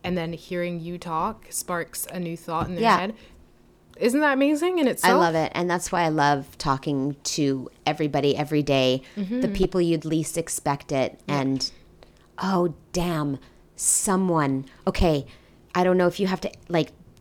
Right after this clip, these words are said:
Speaker 2: whatever you do at the end, I'm gonna leave you with a gem that someone gave me the other day.
Speaker 1: Oh, amazing.
Speaker 2: Oh, I remember it.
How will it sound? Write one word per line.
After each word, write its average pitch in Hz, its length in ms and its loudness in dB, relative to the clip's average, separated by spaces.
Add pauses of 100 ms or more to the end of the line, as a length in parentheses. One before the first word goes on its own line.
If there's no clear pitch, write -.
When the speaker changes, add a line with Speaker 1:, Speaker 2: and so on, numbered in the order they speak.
(100)
Speaker 2:
whatever 170 360 4
you 185 160 8
do 175 120 6
at 170 100 6
the 147 120 0
end, 185 320 4 (420)
I'm 190 160 4
gonna 180 220 6
leave 165 200 6
you 165 120 6
with 160 160 4
a 151 80 2 (180)
gem 170 340 6
that 156 120 2
someone 160 340 4
gave 147 320 6
me 147 200 4
the 139 160 4
other 135 200 2
day. 120 200 0
Speaker 1:
Oh, 226 360 6
amazing. 208 380 0
Speaker 2:
Oh, 339 320 12
I 294 120 8
remember 285 480 8
it. 180 200 4